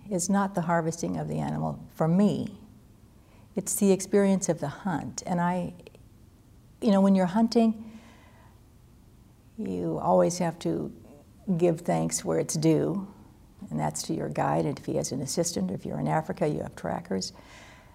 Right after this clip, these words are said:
It takes a whole team to have a successful hunt. And so you, you have to appreciate and respect everyone. You have to respect the cultures,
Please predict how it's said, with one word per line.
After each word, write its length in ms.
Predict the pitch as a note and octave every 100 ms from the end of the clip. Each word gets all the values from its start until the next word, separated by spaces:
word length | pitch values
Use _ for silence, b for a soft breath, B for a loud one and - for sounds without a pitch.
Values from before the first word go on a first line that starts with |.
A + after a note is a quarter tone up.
| B - - - - -
It 180 | - F#3+
takes 240 | G3+ G3
a 60 | F#3
whole 180 | E3 F3
team 400 | F3 F#3+ D#3 D3
to 80 | D#3+
have 180 | D#3+
a 40 | E3
successful 580 | - - E3+ E3 - D3
hunt. 420 | D3+ C#3+ - - - - b b b b -
And 120 | F3
so 720 | - F#3+ F3+ F3 E3+ E3 D#3+
you, 200 | F3+ E3+ F3
you 160 | F3+
have 280 | D#3+ G3 G3
to 80 | F3+
appreciate 480 | E3+ F3+ E3+ E3+ D#3+
and 80 | E3
respect 400 | D#3 - D3+ D#3+
everyone. 500 | D3+ D3 D3 C3 C#3+
You 140 | D#3
have 160 | D#3+ -
to 80 |
respect 440 | D#3+ D#3 - D#3+ -
the 60 |
cultures, 720 | - - G#3 G#3 B3 B3 -